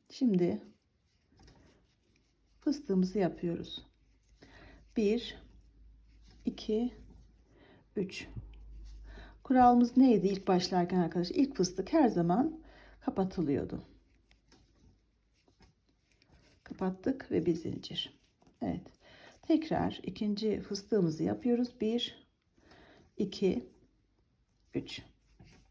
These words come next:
Kapatıyorum. Pardon. Kapat-, kapatmıyorum. Pardon. İkinci fıstığımızı da yaptık. Başını alıyoruz tekrar. Yine üç fıstık sayıyoruz. Bir,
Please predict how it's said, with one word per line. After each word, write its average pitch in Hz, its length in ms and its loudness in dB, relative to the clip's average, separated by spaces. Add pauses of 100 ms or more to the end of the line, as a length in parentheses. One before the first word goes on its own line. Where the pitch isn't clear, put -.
(1000)
Kapatıyorum. 262 800 4 (220)
Pardon. 170 400 6 (140)
Kapat-, - 580 -2
kapatmıyorum. 180 800 -2
Pardon. 180 380 0 (2250)
İkinci 269 340 8
fıstığımızı 175 580 2
da 160 80 6
yaptık. 247 720 8 (480)
Başını 196 340 0
alıyoruz 247 420 4
tekrar. 254 460 0 (260)
Yine 320 160 10
üç 320 180 4
fıstık 220 340 0
sayıyoruz. 156 680 0 (760)
Bir, 285 420 6